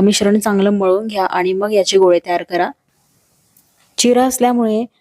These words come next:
गुलाबजामुन तळताना फुटू शकतात. सगळ्या पिठाचे गोळे तयार करून झाले की आपण हे तळायला घेऊ. तळण्यासाठी तुम्ही इथे साजूक तुपाचा वापर करू शकता, मी इथे तेल घेतलेलं आहे. आता तेल अगदी,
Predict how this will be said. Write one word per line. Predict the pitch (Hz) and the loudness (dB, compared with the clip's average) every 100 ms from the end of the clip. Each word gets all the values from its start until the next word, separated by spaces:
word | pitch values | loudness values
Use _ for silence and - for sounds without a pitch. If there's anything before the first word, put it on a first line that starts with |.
| _ 190 | _ 0
गुलाबजामुन | 196 196 202 202 208 208 | 2 2 0 0 0 0
तळताना | 208 185 185 190 269 | 0 0 -2 -4 -4
फुटू | 247 180 180 | -4 -4 -4
शकतात. | 208 - 147 - - - _ _ _ - - | -8 -12 -12 -12 -14 -20 _ _ _ -18 -4
सगळ्या | - 190 196 | 0 2 0
पिठाचे | 208 202 208 | 0 0 0
गोळे | 202 190 190 | 0 0 2
तयार | 202 190 | -2 -2
करून | 202 202 208 | -2 -2 0
झाले | 220 202 | 0 0
की | 202 | -2
आपण | 190 202 | -2 0
हे | 233 - | -2 0
तळायला | 190 165 160 | 0 0 -2
घेऊ. | 160 143 - - - - _ | -4 -6 -6 -16 -20 -20 _
तळण्यासाठी | 208 202 240 240 233 | 0 0 0 0 0
तुम्ही | 220 214 220 220 | 0 0 0 -2
इथे | 208 220 | 0 0
साजूक | 214 185 190 | 0 -2 -4
तुपाचा | 196 185 180 | -6 -4 -2
वापर | 175 165 165 | -2 -2 -4
करू | 175 170 | -4 -4
शकता, | 185 - 294 | -4 -4 0
मी | 285 220 | 2 2
इथे | 214 214 | 2 0
तेल | 214 - 208 180 | -2 0 0 0
घेतलेलं | 165 - 285 143 | -4 -6 -6 -4
आहे. | 143 147 143 _ _ - - | -4 -8 -14 _ _ -10 -4
आता | 185 214 220 | -2 -2 -4
तेल | 214 254 277 269 220 | -2 0 0 0 -2
अगदी, | 214 202 226 247 | -6 -4 -2 -2